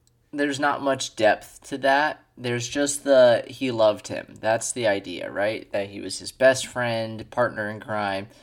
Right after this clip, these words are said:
and then he got eaten. But even when he got eaten, he's like, "Is that, are they, are you getting this on camera? Esteban!" <laughs> Estef-, he's, <laughs> Willem Dafoe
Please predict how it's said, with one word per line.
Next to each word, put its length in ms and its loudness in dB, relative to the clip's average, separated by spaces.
and 180 -8
then 140 -6
he 160 -8
got 260 2
eaten. 400 -10
But 200 -4
even 320 2
when 100 4
he 80 4
got 260 10
eaten, 320 -2
he's 220 -4
like, 120 2
"Is 120 4
that, 200 4
are 140 8
they, 240 0
are 100 2
you 120 -6
getting 220 2
this 180 4
on 120 4
camera? 480 2
Esteban!" 1080 8
<laughs> 160 -20
Estef-, 1300 8
he's, 240 2
<laughs> 220 -20
Willem 1400 2
Dafoe 580 4